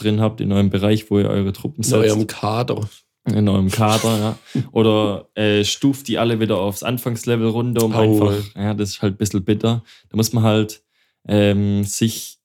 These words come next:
Speaker 1: am Anfang auf den Endboss einstellen. Also da steht der Name von dem Endboss dran und dann kann man ja wissen, ah, der macht das und das, dann tue ich den und den nicht so hochleveln, sondern geh
Speaker 2: Ja.
Speaker 1: nur auf Masse oder sonstiges, ja.
Speaker 2: Okay, okay.
Speaker 1: Da gibt's, da muss man sich richtig reinfuchsen. Ich bin auch noch ziemlich am Anfang.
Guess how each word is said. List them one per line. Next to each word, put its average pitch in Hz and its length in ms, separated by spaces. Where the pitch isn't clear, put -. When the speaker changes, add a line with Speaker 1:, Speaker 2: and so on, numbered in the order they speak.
Speaker 1:
am 101 160
Anfang 117 380
auf 101 200
den 104 200
Endboss 107 380
einstellen. 95 600
Also 95 220
da - 320
steht - 280
der 101 60
Name 107 320
von 104 140
dem 101 100
Endboss 113 400
dran 110 200
und 104 100
dann 101 140
kann 104 140
man 101 80
ja 101 100
wissen, 104 220
ah, 113 180
der 113 140
macht 101 220
das 110 160
und 110 100
das, 107 240
dann 101 240
tue 107 200
ich 104 240
den 104 160
und 98 120
den 101 120
nicht 104 200
so 104 140
hochleveln, 101 520
sondern 98 340
geh 101 140
Speaker 2:
Ja. 95 100
Speaker 1:
nur 107 120
auf 101 200
Masse 104 400
oder 98 120
sonstiges, 101 760
ja. - 200
Speaker 2:
Okay, 110 480
okay. 104 240
Speaker 1:
Da 101 120
gibt's, - 400
da 82 180
muss 104 180
man 107 80
sich 101 160
richtig 104 300
reinfuchsen. 101 500
Ich - 80
bin 110 120
auch 120 120
noch 113 140
ziemlich 123 340
am 98 60
Anfang. 120 560